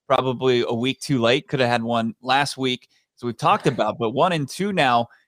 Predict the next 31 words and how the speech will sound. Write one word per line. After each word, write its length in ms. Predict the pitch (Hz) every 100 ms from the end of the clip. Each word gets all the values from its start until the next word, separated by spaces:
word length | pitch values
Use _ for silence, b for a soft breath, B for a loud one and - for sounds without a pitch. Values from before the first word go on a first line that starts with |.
| _
You 80 | 147
know, 100 | 135
what 200 | 139 190
does 200 | 190 170
this 220 | 170 147
win 340 | 151 151 143 -
mean 400 | 131 135 165 160
for 180 | - 147
the 120 | 123
Vikings 440 | 120 135 - 131
going 300 | 113 113 113
forward? 300 | 110 185 202
Does 120 | 120 107
this 160 | 131
just 220 | - 135
get 160 | - 135
them 160 | 135 117
back 320 | 113 120 -
on 180 | 113 107
track, 360 | - 135 226 -
or 60 |
they 140 | 135 131
still 220 | - 143
have 120 | 143
a 60 | 127
lot 160 | 127
of 80 | 127
making 260 | 127 - 127
up 140 | 131
to 80 | 135
do 180 | 127